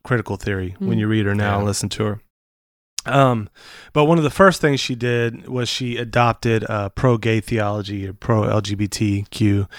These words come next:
Speaker 3: Right.
Speaker 1: um, became a, a spokesperson, advocate for that. And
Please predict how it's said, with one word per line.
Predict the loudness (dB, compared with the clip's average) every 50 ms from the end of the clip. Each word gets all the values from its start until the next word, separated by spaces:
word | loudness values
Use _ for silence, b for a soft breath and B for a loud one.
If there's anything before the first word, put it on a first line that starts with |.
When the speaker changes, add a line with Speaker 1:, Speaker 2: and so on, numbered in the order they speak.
| B B B B
Speaker 3:
Right. | -12 -12 -12 -6 0
Speaker 1:
um, | 2 4 4 4 4 2 0 -2 -4 -2
became | -2 -2 -2 0 0 0 0 0
a, | 0 -2 -2 -4
a | -4 -6
spokesperson, | -6 -2 0 0 0 0 0 0 0 0 0 0 -2 -2 -2
advocate | 0 0 0 0 -2 -4 -4 -4 -6 -4
for | -4 -4
that. | -2 0 0 2 0 0 -2 B B B B B B B B B B B B
And | 0 2 4 4 4 4 2 0 -2 -4